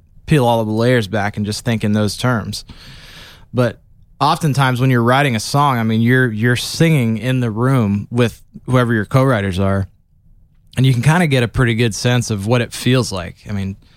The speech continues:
is it easy to sing? Are you the only one singing it, or is everybody kinda, like, in on it, you know?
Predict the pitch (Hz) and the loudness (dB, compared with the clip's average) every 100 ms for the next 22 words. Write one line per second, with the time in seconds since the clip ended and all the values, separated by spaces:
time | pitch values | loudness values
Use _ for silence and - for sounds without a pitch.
0 | - - - 110 104 110 135 131 127 - | -20 -20 -14 -10 -6 0 2 2 0 0
1 | 131 123 123 120 - - - - _ - | 0 0 -2 -6 -14 -20 -20 -20 _ -20
2 | - - 117 107 120 135 135 131 131 127 | -10 -2 0 0 2 4 4 2 2 2
3 | 123 135 135 131 127 120 107 123 123 117 | 2 2 2 2 2 2 2 0 0 0
4 | 123 120 110 120 117 110 110 98 - _ | 0 0 0 0 0 0 -2 -8 -20 _
5 | _ - 135 139 143 151 151 156 147 147 | _ -4 0 2 2 2 0 0 2 2
6 | 147 | 0